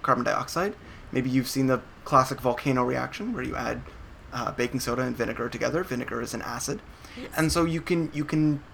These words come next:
Speaker 1: help along this carbon dioxide production, make more air bubbles with a little bit of baking soda. Baking powder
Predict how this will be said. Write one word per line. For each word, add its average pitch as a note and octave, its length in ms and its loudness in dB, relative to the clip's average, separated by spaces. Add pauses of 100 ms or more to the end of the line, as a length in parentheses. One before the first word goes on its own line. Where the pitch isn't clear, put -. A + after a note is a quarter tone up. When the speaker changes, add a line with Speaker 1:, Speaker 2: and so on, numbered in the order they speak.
(600)
Speaker 1:
help A3 260 2
along D#3 360 6
this C#3+ 140 2
carbon C#3 240 2
dioxide C3+ 460 0
production, C#3+ 460 -2 (140)
make B2+ 140 -2 (600)
more C#3 200 4
air A#2+ 120 2
bubbles B2 380 -2 (100)
with B2 140 -6
a C3+ 40 0
little C3 200 0
bit B2 120 -2
of A#2+ 160 0 (280)
baking C#3+ 240 6
soda. C#3+ 300 0 (480)
Baking D#3 320 4
powder - 540 6